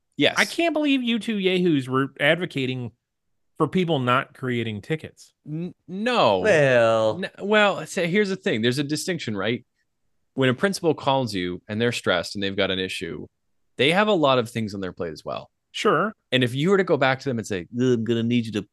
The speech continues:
Speaker 1: make a ticket for this
Speaker 2: I,
Speaker 1: one,
Speaker 2: I don't
Speaker 1: Principal
Speaker 2: understand
Speaker 1: Johnson."
Speaker 2: what's wrong with your voice.
Speaker 1: <laughs> You're
Speaker 3: Listen,
Speaker 1: just
Speaker 3: this
Speaker 1: gonna
Speaker 3: conversation can't go any further.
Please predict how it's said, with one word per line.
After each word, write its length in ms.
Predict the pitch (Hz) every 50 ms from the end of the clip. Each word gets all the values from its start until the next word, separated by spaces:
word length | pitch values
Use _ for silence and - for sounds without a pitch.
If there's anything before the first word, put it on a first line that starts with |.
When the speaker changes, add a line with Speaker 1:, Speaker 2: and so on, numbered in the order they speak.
| _ _
Speaker 1:
make 300 | - 139 143 143 147 131
a 80 | 107 101
ticket 400 | - - - - 180 156 139 110
for 180 | - - 113 107
this 200 | 98 107 98 104
Speaker 2:
I, 40 | 104
Speaker 1:
one, 120 | 104 104 98
Speaker 2:
I 60 | 92
don't 160 | - - 185
Speaker 1:
Principal 340 | 180 185 175 170 160 - 101
Speaker 2:
understand 300 | - 175 170 165 160 160 170
Speaker 1:
Johnson." 360 | - 107 107 101 - 123 120
Speaker 2:
what's 120 | 156 156
wrong 200 | 160 165 165 160
with 160 | 151 143 -
your 160 | - 143 123 117
voice. 600 | 113 127 143 156 151 98 - _ - - - -
Speaker 1:
<laughs> 600 | - - - - - - - 494 480 453 427 - - 247 - - - _ _ _ _ _ _ - - _ _ _ _ _ _ _ _ _ _
You're 100 | - 185 214
Speaker 3:
Listen, 140 | 233 - 269
Speaker 1:
just 100 | - 120
Speaker 3:
this 120 | - 269 254
Speaker 1:
gonna 100 | 233 -
Speaker 3:
conversation 800 | - 196 170 165 151 135 147 143 - 165 143 135 139 - 135 117
can't 280 | 101 151 151 113 - -
go 200 | 139 127 120 117
any 140 | 107 101
further. 540 | 90 - - 120 104 92 85 76 76 - -